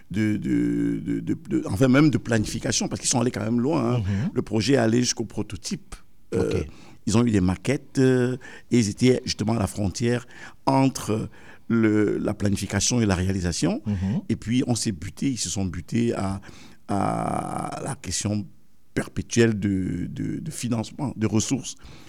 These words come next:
Speaker 1: Je pense que c'est là, là, c'est là le, le, la bascule ne s'est pas faite à cause du financement.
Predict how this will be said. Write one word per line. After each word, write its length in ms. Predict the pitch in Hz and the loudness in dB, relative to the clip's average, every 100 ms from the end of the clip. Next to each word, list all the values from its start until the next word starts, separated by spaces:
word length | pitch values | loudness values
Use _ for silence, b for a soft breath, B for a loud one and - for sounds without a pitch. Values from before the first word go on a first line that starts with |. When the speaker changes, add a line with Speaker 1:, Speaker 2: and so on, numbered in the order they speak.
| B | B
Speaker 1:
Je 80 | - | -6
pense 200 | 160 175 | -4 -4
que 40 | |
c'est 160 | 170 127 | 0 0
là, 240 | 117 123 123 | 2 2 0
là, 260 | 120 113 | 0 -4
c'est 200 | - - | -4 -2
là 300 | 110 127 147 | 0 4 4
le, 320 | 139 110 107 107 B B B - | 4 4 2 0 B B B 0
le, 260 | 113 110 104 | 4 6 4
la 140 | 104 | 2
bascule 340 | 104 104 - | 2 2 0
ne 60 | 131 | -2
s'est 120 | 113 | 0
pas 120 | 120 | -2
faite 240 | 110 107 - - - | -2 -2 -4 -10 -10
à 80 | - | -8
cause 380 | - 113 110 - - - | -2 0 0 -4 -14 -14
du 160 | 101 - | -10 -6
financement. 500 | 104 87 80 90 | -4 -4 -4 -10